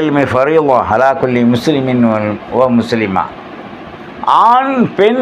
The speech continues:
இருபாலாரும் சரியான முறையில் மார்க்க சீர்கல்விகளை கற்றுக்கொள்ளாதமைதான். அந்த கல்வியுடைய தரங்கள் இன்னைக்கு எப்படி இருக்கு?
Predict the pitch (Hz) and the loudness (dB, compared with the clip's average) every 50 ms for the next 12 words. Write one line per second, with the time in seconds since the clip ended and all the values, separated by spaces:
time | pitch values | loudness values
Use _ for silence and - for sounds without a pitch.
0 | 240 208 202 220 233 220 185 202 208 220 233 240 240 226 214 196 202 185 165 151 | 2 4 4 4 4 4 4 4 4 4 4 4 4 4 4 4 2 0 0 -2
1 | - - - - - 170 175 196 208 226 240 254 254 269 269 269 262 247 226 220 | -4 -8 -10 -4 0 2 2 4 4 4 4 4 4 4 2 2 2 2 2 2
2 | 208 214 208 208 185 170 156 156 160 170 180 190 214 233 240 233 202 - - - | 2 2 2 2 2 2 2 0 2 2 2 4 4 4 2 2 -2 -2 -2 0
3 | 214 202 190 - - 220 233 254 240 226 - - 185 190 220 226 214 190 175 180 | 0 0 0 0 0 0 0 0 0 -2 0 0 0 2 2 2 2 2 4 4
4 | 180 196 208 185 - - - - - - 202 202 - 165 170 170 165 165 160 156 | 2 2 2 2 2 0 0 0 0 -2 -2 0 0 0 0 2 4 4 4 4
5 | 151 147 151 147 139 139 135 135 123 123 120 107 - - - - - - - - | 4 2 2 2 2 2 2 2 2 0 -2 -2 -6 -12 -18 -18 -20 -20 -20 -18
6 | - - - - - - - - - - - - - - - - - - - - | -18 -18 -18 -18 -18 -18 -18 -18 -18 -18 -18 -18 -18 -18 -18 -18 -18 -18 -18 -16
7 | - - - - - - - - - - - - - - - - - - - - | -16 -18 -18 -18 -18 -18 -18 -18 -18 -18 -18 -18 -18 -16 -16 -16 -16 -16 -16 -16
8 | - - - - - - - - - - 135 151 165 165 147 - - 185 233 294 | -16 -16 -16 -16 -16 -16 -16 -12 -6 -4 -4 0 2 0 0 2 0 0 2 2
9 | 311 294 277 254 226 214 214 202 196 - - 160 160 170 175 165 139 117 82 - | 2 2 2 2 0 2 2 2 2 2 2 0 0 2 0 -2 -2 -6 -6 -8
10 | - - - - - - - - - - - - - 113 123 135 120 - 139 131 | -12 -16 -16 -16 -16 -16 -18 -16 -16 -16 -16 -10 -6 -4 -4 -2 0 0 0 0
11 | 117 165 156 139 117 104 98 - - | 0 0 0 0 0 0 -2 -6 -10